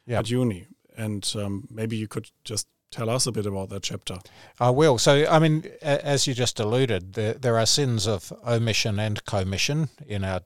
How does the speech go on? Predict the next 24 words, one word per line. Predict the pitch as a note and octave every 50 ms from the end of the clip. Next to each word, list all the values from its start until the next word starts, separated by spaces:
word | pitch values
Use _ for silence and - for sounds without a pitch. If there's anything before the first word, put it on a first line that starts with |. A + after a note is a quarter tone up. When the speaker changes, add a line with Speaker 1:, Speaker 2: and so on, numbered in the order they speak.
| _ _ _
Speaker 1:
teacher | - G2+ G2 - - G2+
education | F#2+ F2 - G2 - - G2 F#2 - - G#2 F#2+
programs. | F#2 - G2 G2 F#2+ F#2 G2+ G#2 A2 B2 B2+ - - - _ _ _ _ _ _ _ _ _ _
So | - - B2+ A2+
they | G#2 G2 A2+ A2+
have | G2 - C3 B2 G#2
far | - - - C#3+ C3+ C3 B2+
too | B2+ - - B2 G#2+ G2+
much | G#2 A2+ C#3 D3 - - - - - - - - - _
in | - - G2+ G2+
the | G2+ G#2
way | G2+ G#2+ G#2+ G#2+ G#2 G2
of, | F#2+ F2 - - - -
uh, | G#2 G#2 G2 G2 - - -
social | - - - B2+ A2+ - - G#2+
constructivist | - - G#2 - - - - A2 - - - G#2 G2+ G#2 - - _
philosophy. | - - G#2+ G#2 G#2 A2 - A#2+ - - D3+ D#3 - _ - _ _ _ _ -
And | A2+ A2+
just | A2 C#3 - - - -
to | - G#2+ G#2 G2+ G2+
unpack | - G#2+ G2 G2 - A2+ A2 F#2+ _ -
what | G#2+ F#2 - - -
that | G2+ G#2+ A2 -
means, | A2 F#2+ E2 E2 E2+ F#2 G2+ - - -